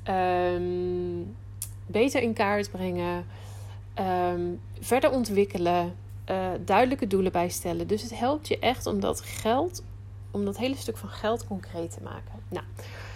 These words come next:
wat mag je je nou voorstellen bij, ehm, die tien geldthema's? Ik zal je even een aantal geven. Eén onderdeel die natuurlijk heel makkelijk is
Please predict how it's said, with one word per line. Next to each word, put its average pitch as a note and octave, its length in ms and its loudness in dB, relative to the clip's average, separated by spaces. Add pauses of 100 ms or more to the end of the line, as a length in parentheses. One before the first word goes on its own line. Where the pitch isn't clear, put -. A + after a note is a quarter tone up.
(1120)
wat A#3+ 300 6
mag C4 220 4
je A#3+ 100 2
je A3 80 8
nou G3+ 240 6
voorstellen G#3+ 680 2
bij, F3+ 560 4 (840)
ehm, E3 640 0 (540)
die G3 180 -2
tien D#3+ 240 -4
geldthema's? G3 720 4
Ik - 140 -6
zal A3 120 2
je F#3 120 0
even - 180 -8
een - 60 -4
aantal F#3 240 -2
geven. G#3 520 2 (300)
Eén A3+ 240 8
onderdeel G3+ 580 8
die F#3 160 -2
natuurlijk F#3 340 -2
heel G3+ 160 8
makkelijk F#3 440 2
is F3 320 0